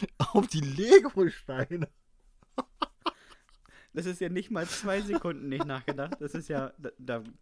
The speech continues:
Speaker 2: ist ja nie der Denkprozess eingesetzt. Also, bis du das, bis du auf dem Hochbett bist und dein T-Shirt ausgezogen hast, das,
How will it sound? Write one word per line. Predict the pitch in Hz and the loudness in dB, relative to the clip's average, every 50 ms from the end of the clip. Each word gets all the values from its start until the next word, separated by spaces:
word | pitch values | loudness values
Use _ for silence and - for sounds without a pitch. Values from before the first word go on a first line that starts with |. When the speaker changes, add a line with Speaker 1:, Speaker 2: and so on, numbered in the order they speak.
| - | -14
Speaker 2:
ist | - 120 117 - | -12 -12 -10 -8
ja | 127 | -8
nie | 120 123 151 185 | -6 -6 -8 -8
der | 170 170 135 | -6 -4 -4
Denkprozess | - 135 151 175 190 - - 185 147 - - 143 127 | -2 -2 -2 -4 -6 -10 -8 -10 -8 -6 -6 -6 -6
eingesetzt. | - - 170 214 214 165 131 104 107 101 - - - - 254 - | -6 -6 -6 -4 -4 -4 -4 -4 -4 -6 -8 -10 -10 -12 -12 -8
Also, | - 123 135 131 135 131 135 254 - - - - - | -6 -6 -4 -4 -4 -6 -6 -8 -10 -12 -14 -12 -12
bis | 160 - | -10 -8
du | - 175 | -4 -4
das, | 151 143 143 - - - | -4 -4 -4 -8 -14 -14
bis | 160 156 175 - | -14 -14 -12 -10
du | - 156 - - | -10 -10 -8 -4
auf | 135 156 190 208 - | -2 -2 -2 -4 -6
dem | - 160 151 147 143 - - - - | -8 -8 -8 -8 -12 -16 -18 -10 -6
Hochbett | 202 202 190 - - 131 107 101 95 | -6 -6 -6 -6 -6 -6 -6 -8 -8
bist | - 107 101 - - - - | -10 -6 0 0 0 0 0
und | 208 240 269 - - | -4 -6 -6 -8 -8
dein | 196 175 175 - | -6 -4 -4 -6
T-Shirt | - - 208 214 208 - 175 127 - | -6 -4 -4 -4 -4 -4 -4 -4 -4
ausgezogen | - 123 131 285 - 120 107 - - 123 113 117 117 113 | -6 -4 -6 -6 -6 -8 -12 -10 -8 -8 -8 -6 -8 -8
hast, | 117 110 107 - - - - - - - - - | -10 -12 -12 -14 -20 -20 -20 -20 -20 -20 -14 -10
das, | - 143 143 - | -8 -8 -8 -10